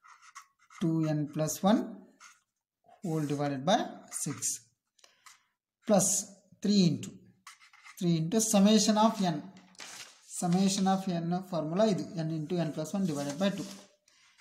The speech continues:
N into n plus one divided by two. So now this is equal to, here also n into n plus one, n into n plus one value is common and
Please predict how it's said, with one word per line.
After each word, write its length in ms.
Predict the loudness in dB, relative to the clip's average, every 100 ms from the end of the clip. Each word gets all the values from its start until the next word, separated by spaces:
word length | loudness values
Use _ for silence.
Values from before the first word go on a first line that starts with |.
| -20 -20 -10
N 160 | -6 -2
into 520 | -2 2 2 2 -2 -16 -20 -14
n 160 | -10 -10
plus 280 | -8 -6 0
one 340 | 2 2 -4 -18 -20 _ _ _ -20 -10
divided 400 | -4 -2 -2 0
by 160 | 0 0 -8 -14 -14
two. 80 | -14 -16 -20 -20 _ _ _ _ _ -20 _ _ -20 -20 -14
So 160 | -4 0
now 360 | 2 0 -8
this 260 | -8 -6 -2
is 260 | -2 -2 -6
equal 300 | -10 -6 -6
to, 120 | -8 -14 -18
here 200 | -4 2
also 460 | 2 2 2 2 0 -16 -20 _ _ -2
n 160 | 2 4
into 280 | 4 2 4
n 140 | 4
plus 260 | 4 0 0
one, 220 | -2 -4 -16 _ _ _ _ _ _ -20 -20 -20 _ _ _ _ _ -10 -6
n 160 | -2
into 240 | -2 -2 -2
n 140 | -2
plus 260 | -6 -8 -6
one 160 | -6
value 300 | -4 0 0 -2 -6 -20 _ _ -10
is 100 | -6 -2
common 240 | 2 0 0 -12 -20 -20 -20 _
and 100 | -8